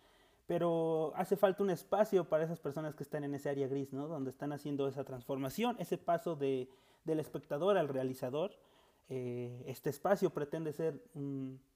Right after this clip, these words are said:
este puente, eh, entre, entre, para esas personas que van a ser futuros realizadores o son, eh,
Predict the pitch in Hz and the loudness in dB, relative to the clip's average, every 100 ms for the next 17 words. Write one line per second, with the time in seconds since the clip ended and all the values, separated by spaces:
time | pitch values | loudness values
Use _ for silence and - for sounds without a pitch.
0 | _ - 160 - 147 - 226 214 156 143 | _ -14 -8 -6 -4 2 2 2 -2 -4
1 | - _ _ _ - 131 123 123 123 _ | -6 _ _ _ -14 -10 -8 -10 -12 _
2 | _ _ - 143 139 147 143 135 - - | _ _ -8 -6 -2 0 2 0 -4 -20
3 | _ _ _ _ 165 151 151 180 185 214 | _ _ _ _ -6 -6 -2 2 2 2
4 | 208 170 135 - 180 143 135 135 - _ | 0 0 0 0 0 0 -4 -8 -18 _
5 | _ _ 151 135 135 131 147 147 135 151 | _ _ 0 2 2 0 0 -2 -2 -2
6 | 135 - 147 151 147 139 123 123 135 175 | -2 -4 -10 -6 -4 -4 -6 -6 -4 -2
7 | 156 139 156 151 151 - - - _ 131 | -2 -4 -6 -6 -8 -18 -20 -20 _ -8
8 | 127 123 123 | -6 -6 -8